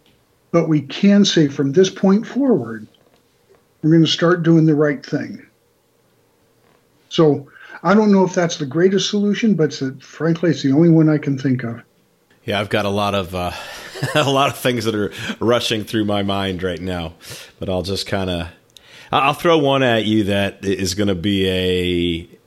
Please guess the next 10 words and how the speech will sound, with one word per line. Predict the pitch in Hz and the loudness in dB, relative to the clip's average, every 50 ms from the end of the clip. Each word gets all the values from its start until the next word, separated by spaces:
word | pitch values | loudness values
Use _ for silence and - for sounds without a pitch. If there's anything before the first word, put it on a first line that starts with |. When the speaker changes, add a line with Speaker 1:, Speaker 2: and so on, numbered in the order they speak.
| _ - - | _ -10 -8
Speaker 2:
an | 90 90 | -8 -8
obvious, | - - 117 113 113 113 107 104 110 107 104 101 92 - - - - - - - - - - - - - - - _ - | -6 -2 0 0 0 0 0 0 0 2 2 0 0 -2 -4 -4 -4 -4 -6 -6 -6 -6 -8 -10 -12 -14 -16 -18 _ -6
very | 90 110 110 107 101 90 | -2 0 0 0 0 -2
early | 92 95 98 98 95 95 92 | -2 -2 -2 0 0 0 -2
response | 87 85 - - - - 95 92 95 92 - - | -2 -4 -6 -8 -6 -6 -4 -4 -4 -6 -6 -8
to | - - 95 | -8 -8 -8
this | 85 73 78 95 95 92 90 - - - - - - | -8 -6 -4 -4 -2 -2 -2 -2 -4 -4 -4 -6 -8
kind | - - 98 90 90 | -8 -8 -6 -4 -4
of | 87 80 | -4 -4
a, | 87 87 | -4 -6